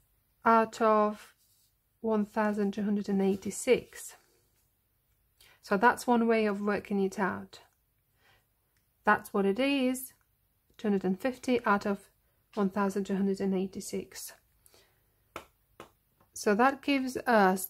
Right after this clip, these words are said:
the decimal. So I'll use a calculator to do that. So we go two hundred and fifty, two hundred and fifty divided by one thousand two hundred and eighty-six.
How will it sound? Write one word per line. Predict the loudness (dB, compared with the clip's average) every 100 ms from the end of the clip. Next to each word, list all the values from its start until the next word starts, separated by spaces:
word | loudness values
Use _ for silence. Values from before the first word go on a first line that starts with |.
| -6
the | -4
decimal. | -2 -4 -4 -6 -2 0 0 -6 -10 _ _ _ _ _ _ _ _ _ _ _ _ _ -20 _ _ _ _ _ _ -18
So | -2 -2 0
I'll | 0 0
use | -2
a | -4
calculator | -4 -6 -4 -2 -2 -4 -8 -8
to | -10 -6
do | -2 0
that. | -2 -4
So | -8 -6
we | -4
go | -2 -2 -4
two | -6 -4
hundred | -2 -4
and | -8 -8
fifty, | -6 -6 -8 -4 -2 -2 -6 _ _ _ _ _ _ _ _ _ _ _ _ _ _ _ -6
two |
hundred | -4 -6 -6
and | -8
fifty | -6 -8 -6 -4 -4 -6 _ _ _ -8
divided | -2 2 2 2 0
by | -2 0 0
one | -2 -2 -4 -2
thousand | -2 -2 0 0 0 -4 _ _
two | -4
hundred | 0 0 -2
and | -4 -2
eighty-six. | -2 -2 -4 -10 -8 -8 -8 -20 -20